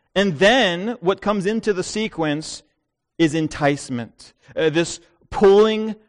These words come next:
past the boundaries. God has given you desires, but He's also given a plan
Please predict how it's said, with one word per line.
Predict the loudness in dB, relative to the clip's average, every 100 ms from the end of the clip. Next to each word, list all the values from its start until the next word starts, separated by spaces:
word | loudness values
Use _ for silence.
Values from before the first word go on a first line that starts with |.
| _
past | -4 0 0 -2 -8 _
the | -6
boundaries. | -2 0 -2 -2 -6 -8 -14 -20 -20 -20 -20 -20 _ _ _ _ _ _ _ _ _ _ _ _ _ _ _
God | 2 2
has | 2
given | 0 -2 -4
you |
desires, | -6 -4 -2 0 -2 -4
but | -6 -4
He's | 2
also | 2 2 -2
given | 0 -2 -2
a | -4
plan | -6 -6 -4 -2 -4 -6 -8 -12